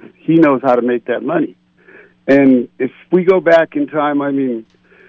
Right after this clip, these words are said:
we could go way back to Joe Louis, Muhammad Ali. All these guys used to do exhibitions, and basically that's what they are, is exhibitions. You know, a lot of them did it,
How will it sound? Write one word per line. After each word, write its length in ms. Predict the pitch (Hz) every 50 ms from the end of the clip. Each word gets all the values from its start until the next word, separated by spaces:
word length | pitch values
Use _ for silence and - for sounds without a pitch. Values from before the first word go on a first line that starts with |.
| _ _ _ -
we 160 | - - 175
could 140 | - 143 127
go 120 | 135 131
way 200 | 127 131 139 139
back 280 | 131 123 143 135 131 _
to 80 | - 127
Joe 220 | 120 113 139 135 135
Louis, 600 | 131 127 143 143 147 143 139 131 127 123 117 113 - _ -
Muhammad 460 | 110 120 127 131 - 143 139 139 139
Ali. 840 | 139 139 135 135 147 143 143 139 135 131 123 117 113 107 101 101 _ _ _ -
All 200 | 127 135 147 147
these 180 | 147 143 131 120
guys 320 | 113 135 135 135 127 120 117
used 200 | 127 127 _ _
to 80 | 123
do 200 | 117 127 120 120
exhibitions, 800 | 117 120 - _ - 120 113 120 123 120 - - 117 107 104 101 -
and 180 | 110 117 117 113
basically 520 | 147 165 165 - - 135 143 143 143 135
that's 240 | 123 135 139 139 - -
what 140 | 143 143 139
they 80 | 151
are, 220 | 147 156 165 143 110
is 100 | 104 113
exhibitions. 680 | 123 117 - - 107 107 139 143 - - - - - _ _ _ _ _ _ _ _ _ _ _ _ _ _ - -
You 80 | 110
know, 320 | 120 120 120 123 120 - - _
a 100 | - 107
lot 240 | 113 117 123 127 127
of 60 | 131
them 140 | 127 120 120
did 120 | 127 135
it, 140 | 131 127 120